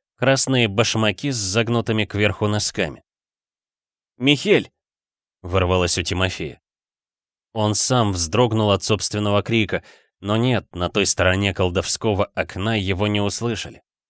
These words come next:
Их с Угримом там не замечали. Пока.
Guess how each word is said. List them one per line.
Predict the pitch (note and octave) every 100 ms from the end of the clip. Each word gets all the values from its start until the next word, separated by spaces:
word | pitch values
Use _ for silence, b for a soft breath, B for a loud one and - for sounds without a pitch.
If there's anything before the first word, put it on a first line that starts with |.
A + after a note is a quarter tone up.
| _ _ -
Их | B2+ B2
с | -
Угримом | A2+ G2+ C3 C3+ B2+
там | B2 A#2 A#2+
не | A#2+
замечали. | A2 B2 B2 - A2+ F2 D2 - b b _ _
Пока. | F#2+ F2+ - D2